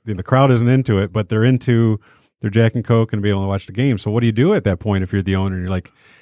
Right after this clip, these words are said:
and you're getting into the, the time where, you know, the, the seasons get, you know, your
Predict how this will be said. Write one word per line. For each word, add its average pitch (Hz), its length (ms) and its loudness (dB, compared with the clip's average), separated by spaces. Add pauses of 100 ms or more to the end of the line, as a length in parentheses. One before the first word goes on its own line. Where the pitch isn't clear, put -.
(180)
and 101 80 -10
you're 101 100 0
getting 113 240 4
into 135 300 2
the, 104 340 2
the 98 280 -12 (200)
time 101 360 2
where, 95 160 -4 (180)
you 107 80 -8
know, 95 140 -2
the, 90 340 -4 (260)
the 98 100 -6
seasons 107 440 2
get, 107 180 -4
you 104 120 -2
know, 87 140 -2
your 90 260 2